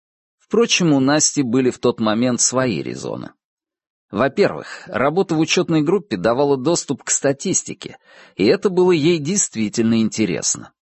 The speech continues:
Оставшись на университетской кафедре,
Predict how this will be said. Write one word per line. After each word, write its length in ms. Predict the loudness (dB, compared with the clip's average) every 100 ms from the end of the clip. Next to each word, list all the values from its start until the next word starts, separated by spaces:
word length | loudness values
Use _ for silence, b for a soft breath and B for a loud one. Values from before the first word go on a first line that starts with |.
| _ -4
Оставшись 560 | -4 0 0 0 -2
на 120 | 0 2
университетской 720 | 2 0 -2 -2 -2 -2 -4
кафедре, 580 | -2 -2 -2 -8 -10